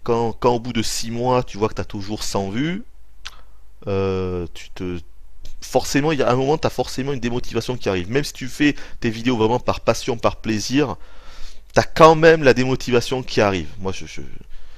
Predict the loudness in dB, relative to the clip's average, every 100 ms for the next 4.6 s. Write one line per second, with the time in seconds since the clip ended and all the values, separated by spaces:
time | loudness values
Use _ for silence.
0 | -6 -6 -2 -2 0 0 0 -2 4 4
1 | 4 2 2 2 0 0 -2 0 -2 -2
2 | 0 2 2 2 -2 -4 -6 -4 -4 -4
3 | -6 -6 -6 -6 -8 -12 -8 -8 4 4
4 | 4 -2 2 4 2